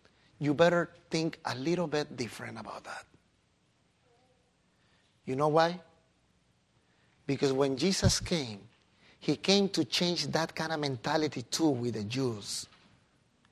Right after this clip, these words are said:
He came to show them that God is love. He came to show them that God is merciful. He came to show them that he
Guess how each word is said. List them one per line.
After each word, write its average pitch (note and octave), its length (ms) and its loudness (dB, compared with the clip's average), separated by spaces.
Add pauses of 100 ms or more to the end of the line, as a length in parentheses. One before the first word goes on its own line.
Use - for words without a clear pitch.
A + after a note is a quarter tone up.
(260)
He D3 140 0
came G3 360 6
to F3 140 2
show F3+ 340 6
them A#2 280 -6
that A#2 200 -2
God D3+ 220 0
is C#3 180 -6
love. A2+ 460 -10 (500)
He C#3+ 160 -2
came F#3 280 6
to F#3 100 6
show F3+ 380 10
them C3 180 -2
that A#2 220 -4
God E3 320 6 (260)
is B2+ 200 2
merciful. C3 680 2 (240)
He - 160 2
came G3 320 4
to E3 120 4
show F3 320 8
them A#2 240 -2 (420)
that B2+ 300 2
he F3+ 520 2